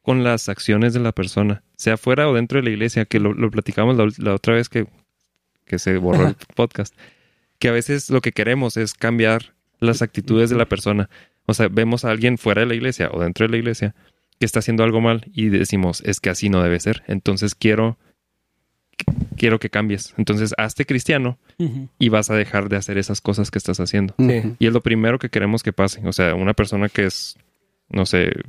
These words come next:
Speaker 1: al-, yéndonos a un extremo, ¿no? Este, vicio de drogas. Queremos que el momento que acepte a Cristo,
Speaker 2: Déjela.
Speaker 1: deje las drogas.
Speaker 4: Ujú.
Speaker 1: Y, y platicamos la última vez que a veces eso es lo último que, o sea, tal vez duran mucho tiempo luchando con eso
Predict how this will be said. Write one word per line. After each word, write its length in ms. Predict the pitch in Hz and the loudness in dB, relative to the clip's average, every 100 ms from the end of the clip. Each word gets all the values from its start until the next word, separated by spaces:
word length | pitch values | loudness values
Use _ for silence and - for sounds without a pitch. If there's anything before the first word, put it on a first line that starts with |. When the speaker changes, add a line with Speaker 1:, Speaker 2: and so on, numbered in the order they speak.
| - - - | -14 -20 -10
Speaker 1:
al-, 240 | - 92 90 92 98 | -4 -2 -2 -2 0
yéndonos 360 | 98 107 107 | 2 4 4
a 40 | 104 | 2
un 60 | |
extremo, 400 | 101 - 95 90 | 0 0 -2 0
¿no? 200 | 87 104 101 | 0 2 0
Este, 440 | - 87 - - - | -2 -6 -6 -8 -10
vicio 480 | - - 104 101 113 | -10 -4 0 2 4
de 80 | 104 | 4
drogas. 500 | 95 92 90 - - _ _ _ _ _ _ _ _ _ | 2 2 -2 -10 -20 _ _ _ _ _ _ _ _ _
Queremos 360 | - 104 110 120 | -2 0 0 0
que 80 | 117 | 0
el 60 | 110 | 2
momento 420 | 107 104 104 117 | 2 2 2 0
que 200 | 117 104 | 2 0
acepte 300 | 98 104 - | 0 -2 -4
a 40 | |
Cristo, 460 | - 131 - 113 110 | -2 -2 0 -4 -4
Speaker 2:
Déjela. 420 | 143 143 - 135 117 | -10 -14 -10 -6 -2
Speaker 1:
deje 320 | 104 104 113 | 0 0 -2
las 140 | 101 | -2
drogas. 460 | 95 95 98 - - - | 0 0 -2 -6 -12 -2
Speaker 4:
Ujú. 360 | 117 110 98 | -2 -2 -6
Speaker 1:
Y, 200 | - 117 - 120 | 2 2 2 -2
y 40 | |
platicamos 520 | - 104 - - 113 | -2 -6 -4 -2 0
la 60 | 117 | 2
última 220 | 110 117 | 0 0
vez 80 | 113 | 0
que 80 | - | 0
a 40 | 113 | -2
veces 200 | 120 127 | 0 -2
eso 160 | 123 | 0
es 60 | 135 | 4
lo 100 | 135 | 4
último 400 | 131 - 147 139 | 2 0 -2 0
que, 300 | - 107 101 - _ | 0 0 -2 -8 _
o 80 | 110 | -2
sea, 140 | 107 98 _ | 0 -2 _
tal 140 | 98 107 | 0 0
vez 120 | 117 | 2
duran 240 | 123 120 | 2 2
mucho 280 | 131 123 135 | 0 -2 0
tiempo 280 | 127 120 139 | 0 0 0
luchando 380 | 123 110 110 123 | -2 -4 -4 0
con 140 | 110 | 0
eso 240 | 127 170 | 2 0